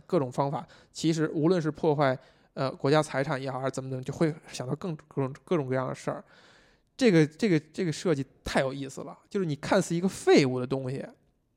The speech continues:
但是你想想，你如果不仔细地去把这事儿想明白的话，它会造成，就是千里之堤毁于蚁穴，就甚至后边会引发出各种各样的问题。那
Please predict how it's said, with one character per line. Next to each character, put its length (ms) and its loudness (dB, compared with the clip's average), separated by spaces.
但 100 2
是 40 2
你 60 0
想 140 2
想， 100 2
你 60 0
如 240 2
果 160 4
不 160 0
仔 240 -8
细 180 -4
地 160 -6
去 400 -8
把 100 -4
这 100 2
事 120 2
儿 40 2
想 240 -6
明 160 -18
白 140 -6
的 80 -10
话， 100 -14
它 140 -12
会 160 0
造 240 -4
成， 260 -10
就 140 0
是 60 -2
千 400 2
里 160 -2
之 160 -6
堤 260 -4
毁 220 -8
于 160 -8
蚁 260 -14
穴， 260 -12
就 100 -6
甚 180 -2
至 140 4
后 180 2
边 80 4
会 160 2
引 200 -8
发 180 -8
出 220 -8
各 160 0
种 160 -14
各 80 -10
样 120 -10
的 80 -10
问 220 -10
题。 260 -16
那 200 0